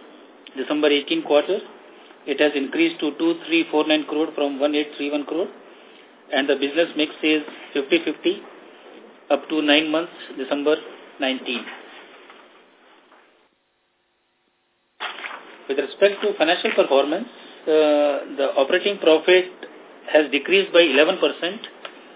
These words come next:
as compared to December eighteen quarter. So the operating margin has also decreased from fifteen percent to nine percent, mainly on account of higher provisions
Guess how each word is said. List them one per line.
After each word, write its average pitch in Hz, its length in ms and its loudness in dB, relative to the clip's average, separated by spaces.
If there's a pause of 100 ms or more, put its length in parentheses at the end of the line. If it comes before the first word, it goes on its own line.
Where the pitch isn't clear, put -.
(240)
as 143 200 6
compared 151 320 4
to 160 60 -2
December 147 400 0
eighteen 165 360 -2
quarter. 143 380 0 (1300)
So 160 200 4
the 151 240 2
operating 165 380 0
margin 147 300 2
has 156 140 -2
also 147 280 2
decreased 156 360 -4
from 151 180 -2
fifteen 160 440 -2
percent 143 380 -2
to 147 40 -4
nine 139 220 -2
percent, 160 420 -6 (120)
mainly 147 300 -2
on 147 140 2
account 139 320 -4
of 147 160 2 (840)
higher 160 300 6
provisions 156 480 -2